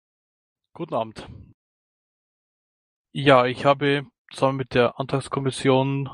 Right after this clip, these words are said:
ähm, den B P T vorbereitet, Anträge gesichtet und, und so weiter.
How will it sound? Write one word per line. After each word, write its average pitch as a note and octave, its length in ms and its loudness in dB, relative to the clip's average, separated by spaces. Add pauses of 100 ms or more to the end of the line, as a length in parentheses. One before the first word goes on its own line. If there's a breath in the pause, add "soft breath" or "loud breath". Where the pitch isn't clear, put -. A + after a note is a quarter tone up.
(160)
ähm, A#2 240 0
den A#2 160 -2
B A#2+ 100 2
P - 80 -8
T D3+ 140 4
vorbereitet, C#3+ 800 2 (320)
Anträge B2 320 -2
gesichtet B2+ 500 -2
und, - 540 -8 (100)
und B2+ 140 -6
so B2 60 2
weiter. B2 340 6